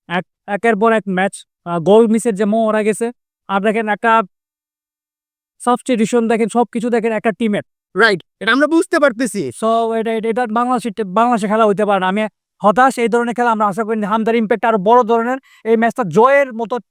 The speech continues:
Speaker 1: খেলা বাংলাদেশে আশা করছিলাম, কিন্তু আসলে হতাশ হয়েছে, সত্যি।
Speaker 2: So, বোর্ড যদি সবকিছু ঠিকঠাক থাকতো, তাহলে কি আমরা এই ম্যাচটা আজকে জিততে পারতাম?
Speaker 1: Of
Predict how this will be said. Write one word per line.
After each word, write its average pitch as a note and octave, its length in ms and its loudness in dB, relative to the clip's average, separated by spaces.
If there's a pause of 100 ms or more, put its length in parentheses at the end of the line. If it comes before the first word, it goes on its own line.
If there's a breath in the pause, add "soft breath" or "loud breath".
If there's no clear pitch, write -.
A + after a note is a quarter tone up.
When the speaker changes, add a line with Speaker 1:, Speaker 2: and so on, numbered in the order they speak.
(100)
Speaker 1:
খেলা A#3 280 -4
বাংলাদেশে G#3+ 380 -4
আশা G3 240 0
করছিলাম, B3 420 -4 (260)
কিন্তু G#3 180 0
আসলে G3+ 200 0
হতাশ F#3 300 2
হয়েছে, D3+ 200 -4
সত্যি। D#3+ 240 -6
Speaker 2:
So, A3 120 -4
বোর্ড A3+ 380 2
যদি C#4 160 -6
সবকিছু C#4 360 -8
ঠিকঠাক C#4 320 -6
থাকতো, B3 180 -8
তাহলে C#4+ 260 -2
কি C#4+ 60 -2
আমরা C#4 180 2
এই C#4 40 2
ম্যাচটা C4+ 240 -2
আজকে B3+ 140 -4
জিততে C4 260 0
পারতাম? B3 300 0
Speaker 1:
Of G#3+ 120 2